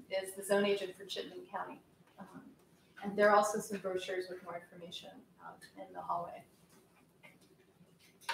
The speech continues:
Uh, I'm gonna touch on various grant programs next, beginning with support for arts education.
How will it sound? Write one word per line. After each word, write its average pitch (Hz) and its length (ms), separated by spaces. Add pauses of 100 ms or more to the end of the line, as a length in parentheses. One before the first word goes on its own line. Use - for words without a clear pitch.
(760)
Uh, 196 60 (160)
I'm 214 80
gonna 269 240
touch 277 260
on 226 240
various 226 460 (100)
grant 202 480
programs 190 640
next, 185 340
beginning 196 460
with 180 300
support 196 480
for 190 100
arts 185 300
education. 180 560